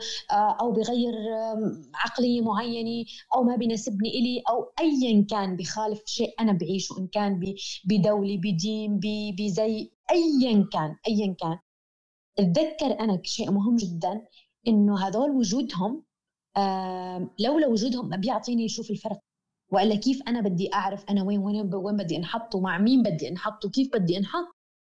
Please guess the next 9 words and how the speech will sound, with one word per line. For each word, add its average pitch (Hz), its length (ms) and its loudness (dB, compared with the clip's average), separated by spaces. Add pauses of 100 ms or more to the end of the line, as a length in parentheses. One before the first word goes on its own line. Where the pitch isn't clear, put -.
(600)
فكلها 302 420 4
بالنسبة 196 440 2
إلي 196 220 0
إذا 180 160 0
أنا 226 100 0
بدي 180 200 0
أشوفها 226 340 -2
مؤشرات، 202 720 -2 (720)
آم، 208 460 2